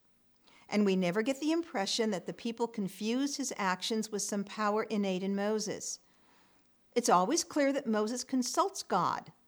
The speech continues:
and God provides Moses with an answer that will meet the people's needs. However, their needs are greater than simply thirst.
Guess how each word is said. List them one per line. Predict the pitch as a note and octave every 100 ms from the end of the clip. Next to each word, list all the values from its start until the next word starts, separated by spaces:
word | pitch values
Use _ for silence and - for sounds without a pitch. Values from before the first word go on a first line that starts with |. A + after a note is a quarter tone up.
| _ _ _ _ _ _ _
and | G#3+ F#3
God | F#3+ F3+ F#3 A#3+
provides | C4 B3 A#3 A3 A#3 A3+
Moses | G3+ G3 G3 G#3+ -
with | G3 A3
an | G#3+
answer | A3 A#3+ A#3+ G3 F3+ F3+ - _ _ _ -
that | A3+
will | B3+
meet | A#3+ A#3+ A#3+
the |
people's | B3 G3+ F3+ E3 F#3
needs. | F3 E3+ D#3 D3 - - _ _ _ _ _ _ _ _ _ _ _ _ _ _ _ _ - _ _ _ _
However, | - A3+ G#3 G3+
their | G#3
needs | G3+ F#3+ F3 - F#3+
are | F3
greater | E3 F#3 G#3 F#3+ F3+ E3
than | E3+
simply | E3+ F#3+ F3+ - F3
thirst. | - E3+ D#3 D#3 - -